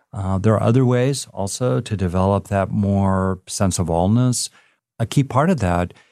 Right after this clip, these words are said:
is to practice with a sense of self. So in that sixth of seven practices, the allness practice, that's where I drop in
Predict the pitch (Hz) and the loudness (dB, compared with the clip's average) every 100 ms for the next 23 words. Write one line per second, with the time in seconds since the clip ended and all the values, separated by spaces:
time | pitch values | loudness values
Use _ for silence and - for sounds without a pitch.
0 | - 117 - 107 117 110 - 113 - 101 | -6 -4 -2 0 0 0 -2 -4 -4 -4
1 | 98 - 87 - - 101 92 - - _ | -4 -4 -4 -6 -6 -4 -4 -6 -20 _
2 | - 98 98 117 110 98 98 98 - _ | -6 -2 0 2 2 4 2 0 -6 _
3 | _ _ - - 117 - - 101 90 - | _ _ -10 -4 -4 -2 -6 -4 -4 0
4 | 90 90 82 90 82 90 - 92 85 - | 2 0 0 -4 -4 -8 -6 -6 -6 -4
5 | 85 92 90 - 92 85 - 90 87 - | 0 2 2 -2 -4 -4 -4 -6 -6 -8
6 | - _ 127 - 139 113 110 101 - 95 | -14 _ -2 2 2 2 2 0 0 -2
7 | 92 90 | 0 0